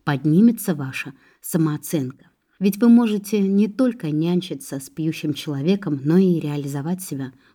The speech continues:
в любой области. Вы можете начать собственную жизнь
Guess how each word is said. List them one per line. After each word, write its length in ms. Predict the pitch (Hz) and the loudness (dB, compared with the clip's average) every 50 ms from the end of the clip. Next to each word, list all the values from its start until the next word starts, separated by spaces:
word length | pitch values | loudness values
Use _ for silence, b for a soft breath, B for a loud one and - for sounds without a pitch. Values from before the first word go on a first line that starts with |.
| b - | b -2
в 100 | 170 175 | 2 4
любой 400 | 202 208 180 170 160 147 151 135 | 4 4 4 0 -2 -4 -4 -6
области. 540 | 117 - - 120 135 - - - 127 - _ b b b b b b b b b | -8 -10 -16 -18 -18 -18 -16 -16 -18 -18 _ b b b b b b b b b
Вы 180 | 170 165 175 175 | -2 2 6 8
можете 480 | 190 202 208 190 - 151 135 - - | 8 10 8 8 6 2 -4 -4 -4
начать 400 | 151 147 143 - - 151 143 - b b b b b | -4 -4 -4 -4 -6 -8 -8 -10 b b b b b
собственную 800 | b - - - 202 180 190 - - - - 139 135 135 131 131 | b -10 -2 0 0 0 0 -4 -10 -6 -2 -2 0 0 -2 -4
жизнь 440 | - 143 131 120 - 135 135 - | -6 -6 -6 -6 -6 -8 -10 -10